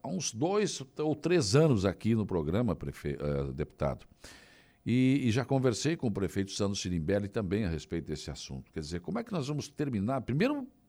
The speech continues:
a novela que tem que terminar a B R cento, a dois oito cinco, né? A, a, acesso à serra, né?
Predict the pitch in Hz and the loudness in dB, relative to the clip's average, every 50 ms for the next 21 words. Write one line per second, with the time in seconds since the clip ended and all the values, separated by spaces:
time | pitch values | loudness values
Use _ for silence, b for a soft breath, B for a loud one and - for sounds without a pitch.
0 | _ _ _ - 107 127 117 101 76 85 107 127 147 160 180 180 175 - - 165 | _ _ _ -6 -2 -2 -2 -2 2 2 2 2 2 2 -2 -4 -4 -2 -2 -2
1 | 143 - - 139 135 123 117 110 113 127 143 151 151 151 143 123 - - - - | 0 0 0 2 2 4 4 4 2 2 2 2 0 0 0 -2 -4 -4 -2 0
2 | 123 117 110 98 95 117 127 117 139 135 - - 196 180 78 69 67 65 58 57 | 0 2 2 2 2 2 2 2 2 0 0 0 0 0 0 -4 -10 -12 -10 -10
3 | 58 60 - - 104 110 76 50 50 57 60 - - - - 123 127 117 - - | -12 -12 -12 -12 -14 -14 -12 -12 -10 -10 -8 -8 -4 0 2 4 4 2 0 -2
4 | - - - - 123 135 107 78 73 73 82 | -8 -6 -4 0 2 2 2 2 0 -2 -4